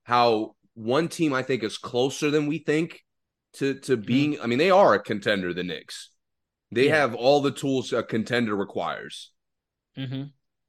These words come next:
Speaker 1: Versus Cleveland, who maybe personnel-wise, they're not far off, but they're not as
Speaker 2: Yeah.
Speaker 1: close as they think.
Speaker 2: You,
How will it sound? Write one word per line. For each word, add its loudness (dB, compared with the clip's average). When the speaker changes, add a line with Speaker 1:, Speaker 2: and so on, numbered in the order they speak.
Speaker 1:
Versus -4
Cleveland, -2
who -4
maybe -2
personnel-wise, 2
they're 0
not 0
far 4
off, -2
but -4
they're -4
not 2
as -4
Speaker 2:
Yeah. -10
Speaker 1:
close 0
as -4
they -2
think. -8
Speaker 2:
You, -4